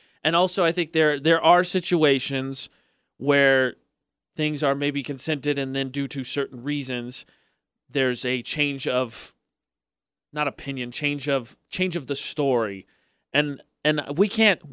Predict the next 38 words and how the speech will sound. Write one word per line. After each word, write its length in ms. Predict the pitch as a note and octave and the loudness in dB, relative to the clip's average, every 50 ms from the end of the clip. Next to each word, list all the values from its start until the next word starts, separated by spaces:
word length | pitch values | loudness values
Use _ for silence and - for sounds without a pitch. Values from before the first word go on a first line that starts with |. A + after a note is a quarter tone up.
| - _ - | -20 _ -4
we're 120 | C#3+ F3+ | 0 2
not 160 | G3 G3+ G#3 | 4 4 4
gonna 140 | G3 G3 E3+ | 4 2 0
solve 320 | D#3 - - E3+ E3+ E3+ D#3 | 0 2 4 4 4 4 4
this. 220 | F3 F3 - - | 0 0 0 -2
We 100 | D3+ D3+ | -4 -4
can 180 | - D#3 C#3+ B2+ | -2 -6 -8 -8
begin 300 | C3 B2 C#3 D3+ D#3 D3 | -8 -6 -4 -4 -4 -4
the 80 | C3 | -6
process, 380 | - D3+ D3 D#3 D#3+ - D3+ - | -2 0 0 0 2 -2 -6 -4
but 160 | - D3+ D3 | -2 0 0
I 40 | F3 | 0
think 280 | - - A3 G3+ - | 0 -2 -4 -4 -4
a 80 | - - | -8 -4
couple 260 | - F#3+ F3 F#3+ F#3 | -2 -2 0 2 0
of 80 | F3+ - | 0 0
things 400 | - F#3 F3+ F3 F3+ E3+ - - - _ _ _ _ _ _ _ _ _ _ - | 0 0 0 0 -2 -4 -8 -10 -14 _ _ _ _ _ _ _ _ _ _ -10
to 480 | - - E3 E3 D#3+ D3 C#3+ C#3 B2+ - | -2 0 4 4 6 6 4 2 0 -2
keep 220 | - - F3+ D3 D3 | -4 -4 -2 -2 -2
in 80 | C#3+ | -2
mind 340 | C#3+ D3 D3+ D#3 D#3+ D#3 D3+ | 0 2 4 4 4 2 2
in 220 | - D3+ D3 C#3+ | -2 -4 -4 -4
general 360 | B2+ A#2+ D#3 D#3+ E3 D#3+ D#3 D3+ | -4 -4 -2 0 2 2 4 4
when 120 | D#3 C#3+ | 2 0
it 80 | C3+ - | -2 -2
comes 180 | E3+ D#3+ D3 | -4 -4 -4
to 80 | - C3 | -4 -4
this 180 | D3 C#3 - | -4 -4 -2
Me 140 | C#3+ C#3+ C#3+ | -4 -4 -4
Too 220 | C#3 - D#3 D3+ - | -4 -4 -4 -4 -2
campaign, 420 | D3+ D3 C#3 C3 D3 C#3+ C#3 C#3 | -2 -4 -4 -2 -2 -2 -2 -2
because 260 | C3+ B2 C#3 C3 A#2 | -4 -6 -6 -6 -4
I 100 | C3 B2+ | -4 -2
don't 240 | C3 D3 D3+ C#3+ B2+ | -2 -2 -2 -2 -2
want 200 | C3+ C#3 C#3+ D3 | -2 0 0 0
it 60 | C#3 | -2
to 100 | C#3 C3+ | -4 -6
be 160 | C3+ C3+ C3 | -6 -6 -8